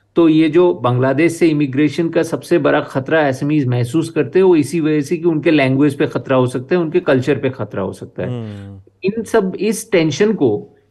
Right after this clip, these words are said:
Speaker 1: इस टेंशन को बीजेपी और ये, अ, हिमंत बिश्व शर्मा सरकार इस कदम से और ऐसे बहुत सारे और कदम उठाए हैं, आपको पता ही है,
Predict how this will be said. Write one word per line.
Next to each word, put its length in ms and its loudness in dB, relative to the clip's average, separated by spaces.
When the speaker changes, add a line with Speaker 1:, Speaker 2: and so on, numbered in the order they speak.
Speaker 1:
इस 160 -2
टेंशन 360 0
को 120 0
बीजेपी 500 0
और 280 2
ये, 300 2
अ, 40 -2
हिमंत 480 0
बिश्व 280 -4
शर्मा 280 -4
सरकार 520 -4
इस 200 0
कदम 320 0
से 320 -4
और 180 2
ऐसे 280 2
बहुत 560 0
सारे 200 2
और 320 2
कदम 200 0
उठाए 400 0
हैं, 140 0
आपको 340 -6
पता 220 -2
ही 120 4
है, 160 -2